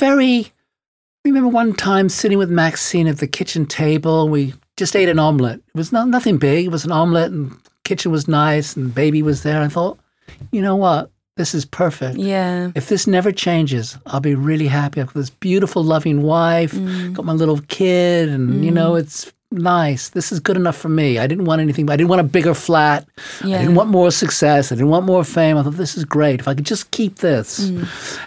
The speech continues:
Speaker 1: And I kept it for a bit, and then, then I lost it.
Speaker 2: And again, if you don't mind me asking such a probing
Speaker 1: Go ahead.
Speaker 2: question, what is divorce like? Was there any sense of relief or catharsis, or is it
Speaker 1: No.
Speaker 2: just
Speaker 1: Terrible.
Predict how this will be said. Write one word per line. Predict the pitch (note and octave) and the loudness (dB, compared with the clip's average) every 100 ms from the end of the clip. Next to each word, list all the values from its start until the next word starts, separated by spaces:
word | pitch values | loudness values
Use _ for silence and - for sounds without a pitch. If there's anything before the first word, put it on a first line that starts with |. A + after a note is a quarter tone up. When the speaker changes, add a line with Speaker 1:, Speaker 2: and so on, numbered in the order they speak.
| - | -2
Speaker 1:
And | D#4+ | -2
I | |
kept | - D4 | -2 -2
it | E3+ | -2
for | - B2+ | 0 0
a | |
bit, | G#2 B2 C3 | 2 0 0
and | C3 | 0
then, | C3+ C#3 C3 | 2 0 -2
then | - A#2+ | -4 -2
I | |
lost | A#2 A#2+ - | -2 -4 -6
it. | A#2 C#3 _ _ _ _ _ _ - - - - - | -10 -10 _ _ _ _ _ _ -16 -14 -16 -8 0
Speaker 2:
And | C4+ C#4+ C#4 - - - - _ _ | 4 4 2 0 -10 -20 -20 _ _
again, | G3 E3+ G#3+ G#3+ G#3+ | -6 0 2 2 2
if | F3+ | -2
you | F3+ | -4
don't | F#3 F3+ | -2 -2
mind | F3+ E3+ | -2 -2
me | E3 | -2
asking | E3 - | -4 -6
such | - - - - _ - | -8 -8 -12 -16 _ -10
a | |
probing | F3+ F#3+ F3+ E3+ | -4 -2 0 -2
Speaker 1:
Go | D#3+ F3 | -2 0
ahead. | D#3+ | 2
Speaker 2:
question, | A#2+ A2+ - C3+ _ _ _ _ | 2 0 -4 -10 _ _ _ _
what | F#3+ A#3+ B3+ - | 2 2 2 2
is | C4 - | 2 2
divorce | - F#3+ G3+ F3+ E3 - - - - | 0 2 4 4 2 0 -2 -4 -2
like? | F3+ E3+ B2+ - - | 2 2 2 -2 -8
Was | - F#3 F3+ | -4 -2 0
there | - E3+ E3+ - - - _ | 0 2 0 -4 -18 -20 _
any | G3+ G#3+ | 2 2
sense | G3 G#3 - | 2 0 -2
of | E3+ E3+ | -2 -2
relief | E3+ F3+ F3+ | 0 0 -2
or | F3+ | -4
catharsis, | E3 E3 - E3+ E3 - F3 E3+ | -4 -4 0 0 0 0 2 2
or | D#3+ E3 | 2 0
is | D#3 | 0
it | D3 | 2
Speaker 1:
No. | B2+ | 2
Speaker 2:
just | A#2+ E3+ - - - - - | 4 2 2 -2 0 -2 0
Speaker 1:
Terrible. | - E3+ D#3+ A#2+ D#3+ | 2 2 2 0 -6